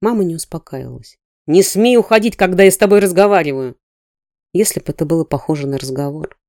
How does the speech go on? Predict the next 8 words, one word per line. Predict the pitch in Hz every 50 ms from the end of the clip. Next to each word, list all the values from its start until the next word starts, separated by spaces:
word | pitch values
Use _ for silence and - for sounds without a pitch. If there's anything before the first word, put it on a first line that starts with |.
| _ _ _ _ _ _ _ _
Это | - 220 - 240
же | 208 220
прямой | - 214 233 233 254 247
наезд | 214 196 196 190 196 214 175
без | 165 165 -
скручивания | - - - 202 220 - - - 165 170 170 165
на | 165 160
поворотах. | - 165 160 170 175 170 156 131 127 - 131 - _